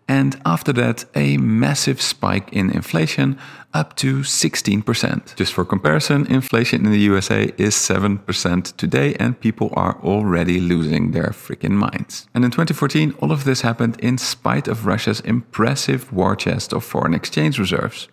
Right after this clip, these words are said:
So, what did Russia learn from this experience? First of all, it learned that it needed even more reserves to take away any doubt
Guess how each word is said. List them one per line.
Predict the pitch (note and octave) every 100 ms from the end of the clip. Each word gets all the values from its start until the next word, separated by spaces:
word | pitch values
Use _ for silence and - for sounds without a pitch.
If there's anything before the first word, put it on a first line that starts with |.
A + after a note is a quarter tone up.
| -
So, | - G#2
what | C#2 - A2+ F3
did | F3+ F3
Russia | G2 - C#3
learn | G#2 F2 E2+
from | G2 C3
this | A#2 - -
experience? | - - D#3 A#2+ - - - -
First | - A#2 A#2+
of | C3
all, | C#3+
it | - B2
learned | - C3 B2
that | A#2
it | A2
needed | G#2+ G#2+ B2 B2+ - -
even | B2 C#3+ C#3+ C3+ A#2
more | G2 A2
reserves | G#2 F#2+ F#2 F#2 -
to | G#2+
take | - A#2+ A#2+
away | A#2 C3 -
any | A2+ B2+ C#3 D3
doubt | D3 F#2+ F#2+ F2+ G2 -